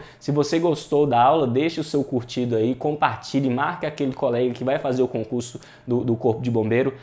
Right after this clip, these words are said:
Se você conhecer alguém que também vai fazer o concurso do Agente Penitenciário de Minas Gerais,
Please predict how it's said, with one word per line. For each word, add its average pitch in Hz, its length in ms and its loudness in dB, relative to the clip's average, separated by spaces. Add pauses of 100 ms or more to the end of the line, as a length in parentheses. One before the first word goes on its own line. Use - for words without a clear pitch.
(200)
Se - 360 0
você 180 320 0
conhecer 156 460 0
alguém 131 280 2
que 143 80 0
também 135 240 0
vai 139 80 0
fazer 135 220 0
o 135 40 0
concurso 135 360 -2
do 143 40 0
Agente 139 380 -2
Penitenciário 135 600 -2
de 131 80 -2
Minas 127 200 0
Gerais, 131 380 0